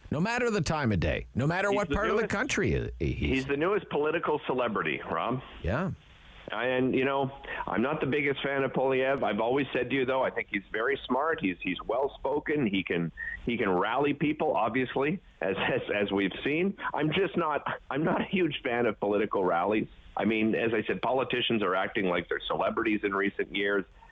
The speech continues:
Speaker 2: There's all this, you know, frothing at the mouth and, and, and rallies and, and photo ops, you know. And the majority of these people, by the way, are wealthy people pretending to understand the struggles of <laughs> everyday Canadians.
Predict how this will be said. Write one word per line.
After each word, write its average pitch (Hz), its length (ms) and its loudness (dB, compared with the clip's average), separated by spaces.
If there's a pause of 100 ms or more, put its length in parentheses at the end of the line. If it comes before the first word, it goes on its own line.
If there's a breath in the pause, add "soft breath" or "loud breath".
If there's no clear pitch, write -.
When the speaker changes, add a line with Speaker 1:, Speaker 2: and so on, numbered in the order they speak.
(140 loud breath)
Speaker 2:
There's 90 220 2
all 107 180 2
this, 104 240 2
you 107 80 -2
know, 92 220 0 (100)
frothing 123 440 0
at 107 140 -2
the 104 80 -2
mouth 110 380 2 (140)
and, 87 280 2
and, 87 320 2
and 87 300 2
rallies 113 520 2
and, 90 180 0
and 85 320 0
photo 127 340 2
ops, 104 400 -2
you 110 100 0
know. 107 180 0 (680 loud breath)
And 156 120 0 (560)
the 202 100 -2
majority 202 680 2
of 110 100 -2
these 117 260 0
people, 165 320 -2
by 92 240 0
the 90 80 4
way, 87 460 2
are 107 180 2
wealthy 143 460 0
people 131 460 0
pretending 160 520 0
to 147 80 0
understand 127 640 0
the 110 60 0
struggles 123 520 0
of 101 100 0
<laughs> 123 140 0
everyday 147 460 0
Canadians. 127 560 0